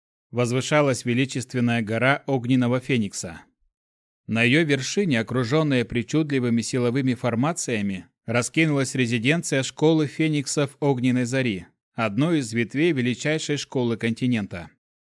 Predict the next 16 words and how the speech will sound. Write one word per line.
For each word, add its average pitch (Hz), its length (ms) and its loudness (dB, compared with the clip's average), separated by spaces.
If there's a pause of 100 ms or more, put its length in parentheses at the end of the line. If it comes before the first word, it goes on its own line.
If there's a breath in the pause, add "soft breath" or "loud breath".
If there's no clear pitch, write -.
(500)
В - 20 -16
самом 117 300 0
сердце 123 380 0
резиденции, 120 760 0
в 107 60 -2
роскошном 123 600 0
зале 131 360 0
с 120 100 -4
высоченными 123 680 0
сводами 120 580 0
и 120 160 -4
колоннами 131 560 0
из 123 260 -4
красного 120 540 -4
яшмового 110 680 -2
камня, 127 520 -4